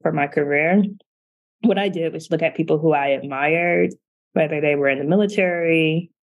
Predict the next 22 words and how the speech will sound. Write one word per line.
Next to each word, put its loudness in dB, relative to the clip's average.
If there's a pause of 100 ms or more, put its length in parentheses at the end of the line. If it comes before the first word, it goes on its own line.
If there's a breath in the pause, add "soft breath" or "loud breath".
(240)
so -8
they 0
had 0
a -2
role 2
that 0
I 2
knew 2
I 4
wanted 0
to 2 (440)
look 0 (120)
at, 2 (760)
or 0
if -2
they 2 (140)
modeled 2
different 0
ethos 0
that 0
I 0
admired, 0